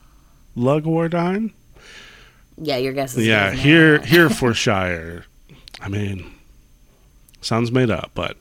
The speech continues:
Speaker 1: we're going with it.
Speaker 2: Right.
Speaker 1: Um,
Speaker 2: <laughs> It sounds like hobbits live there.
Speaker 1: <laughs> Right? Is Frodo there?
Speaker 2: <laughs> Right.
Speaker 1: Um, the program, which, uh, has been rolled out to fifty-six Catholic schools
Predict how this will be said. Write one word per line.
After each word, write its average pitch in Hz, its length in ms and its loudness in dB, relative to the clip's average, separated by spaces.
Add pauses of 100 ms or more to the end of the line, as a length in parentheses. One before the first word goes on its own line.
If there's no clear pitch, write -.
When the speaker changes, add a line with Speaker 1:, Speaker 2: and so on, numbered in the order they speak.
Speaker 1:
we're 107 120 -8
going 90 260 -8
with - 160 -16
it. - 140 -14 (1040)
Speaker 2:
Right. 156 560 4
Speaker 1:
Um, 175 140 -8
Speaker 2:
<laughs> - 0 -
It 160 80 -6
sounds 175 180 2
like 196 120 0
hobbits 175 360 4
live 147 180 2
there. 170 600 6
Speaker 1:
<laughs> - 40 -8
Right? 170 440 2 (480)
Is - 140 -4
Frodo 175 400 2
there? 170 420 2
Speaker 2:
<laughs> - 1200 -20
Right. - 280 -8
Speaker 1:
Um, 139 360 2
the 143 80 2
program, 165 640 4 (640)
which, 117 640 2
uh, 98 460 0
has 120 460 0
been 127 400 2
rolled 135 260 4
out 120 220 2
to 120 100 -2
fifty-six - 1040 0 (180)
Catholic 151 460 -2
schools 107 680 2